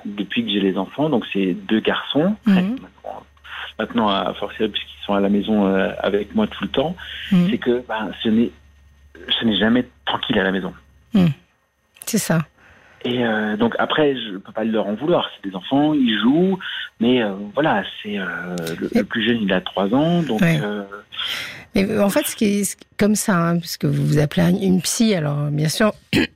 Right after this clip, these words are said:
Speaker 2: je vais y penser aussi un peu au, à ce côté-là. Mais je me dis, euh, avant, vous aviez votre métier,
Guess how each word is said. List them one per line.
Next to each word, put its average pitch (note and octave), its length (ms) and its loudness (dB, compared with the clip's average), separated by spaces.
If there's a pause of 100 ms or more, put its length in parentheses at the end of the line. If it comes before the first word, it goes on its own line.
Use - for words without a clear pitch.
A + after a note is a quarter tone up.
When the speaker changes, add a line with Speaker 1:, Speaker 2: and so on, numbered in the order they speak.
Speaker 2:
je F3 380 2
vais F3 80 2
y E3+ 80 2
penser F#3+ 320 0
aussi F#3+ 260 2
un A3 100 4
peu B3 240 2
au, D#3+ 340 2
à D3 140 2
ce - 160 -2
côté-là. A3 360 0 (480)
Mais F3 320 2
je F3+ 120 -2
me E3+ 60 4
dis, A#3 300 4
euh, D#3+ 180 2
avant, F#3 280 2
vous E3+ 180 2
aviez D#3 200 2
votre D#3 280 0
métier, D4 320 -2